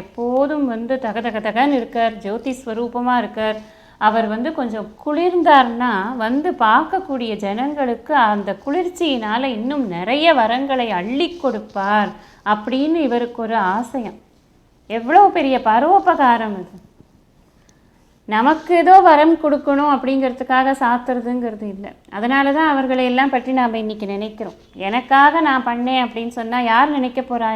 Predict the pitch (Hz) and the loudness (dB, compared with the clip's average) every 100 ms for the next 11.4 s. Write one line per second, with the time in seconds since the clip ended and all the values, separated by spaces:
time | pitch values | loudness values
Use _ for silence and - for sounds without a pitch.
0 | 208 202 202 _ _ _ _ _ _ _ | -4 -8 -12 _ _ _ _ _ _ _
1 | _ _ _ _ 208 208 208 202 196 - | _ _ _ _ -6 -2 0 2 0 -4
2 | _ _ _ 165 _ 226 277 - 359 359 | _ _ _ -20 _ 0 0 2 -2 0
3 | 330 294 262 240 240 226 214 202 202 202 | -4 2 2 2 0 0 -4 -2 -4 -4
4 | - 359 349 349 277 254 240 220 220 311 | 2 2 2 4 6 6 6 4 0 0
5 | 415 427 359 285 285 285 285 262 226 226 | 2 4 6 6 6 2 0 2 2 2
6 | 214 208 202 381 392 320 320 311 302 415 | 2 0 -2 0 2 6 6 6 2 0
7 | 427 277 240 220 214 277 403 - _ _ | 2 0 -2 -4 -4 -4 -6 -10 _ _
8 | _ _ - 254 339 359 294 285 254 233 | _ _ -2 2 4 4 4 2 2 2
9 | 226 269 277 285 226 240 294 330 359 359 | 2 2 2 0 -2 -2 0 2 2 2
10 | 269 254 247 233 233 233 214 - 233 254 | 2 2 0 2 4 2 0 -6 -2 0
11 | 269 262 330 | 0 -2 -2